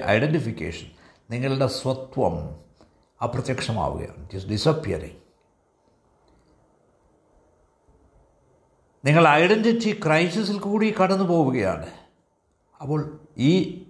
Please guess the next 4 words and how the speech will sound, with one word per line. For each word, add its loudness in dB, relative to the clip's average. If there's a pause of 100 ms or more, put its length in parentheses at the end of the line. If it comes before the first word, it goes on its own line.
(140)
ഈഗോയോട് 4 (180)
ഒട്ടിപ്പിടിക്കാതിരിക്കുക. -12 (340)
എന്തുകൊണ്ടെന്നാൽ -8 (1900)
ഈ 8